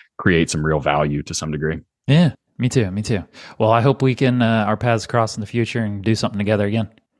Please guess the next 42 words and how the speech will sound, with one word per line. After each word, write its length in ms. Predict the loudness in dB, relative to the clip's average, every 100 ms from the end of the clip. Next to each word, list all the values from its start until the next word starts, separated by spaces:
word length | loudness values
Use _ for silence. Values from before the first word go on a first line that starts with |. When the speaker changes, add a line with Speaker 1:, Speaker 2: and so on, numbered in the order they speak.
| _ _ -2
Speaker 1:
Absolutely. 600 | 0 2 2 2 0 -4
Yeah, 120 | -2
man. 180 | 0 -2 -2
Um, 320 | 0 0 0
and 100 | 2
I'd 120 | 2 2
love 120 | 0
to 60 |
get 120 | 0 0
you 80 |
on 80 | -2
the 60 | -2
tie 200 | -4 -4
at 80 | -6
some 160 | -10
point 200 | -10 -10
as 80 | -4
well, 160 | -2 -2
if 100 | -2
you're 120 | -6
interested. 400 | -6 -6 -6 -6
It'd 120 | -2
be, 220 | -2 -4 _ _ _ 0
we've 160 | 2
been 100 | 4 4
Speaker 2:
Yes. 80 |
Speaker 1:
talking 260 | 4 2 2
about 200 | 2 2
this, 240 | 0 -2
actually, 460 | -2 -2 -2 -2 -2
that 220 | 0 -2 -2
<laughs> 680 | -8 -12 _ _ _ _
I, 220 | -2 -2 -4 _ -6
I, 120 | -4 2
I 60 |
don't 120 | 2
wanna 160 | 4 4
do 120 | 2
the 60 | 0
same 240 | -2 -2
episode 320 | -2 0 0 0
again, 340 | -2 -4 -4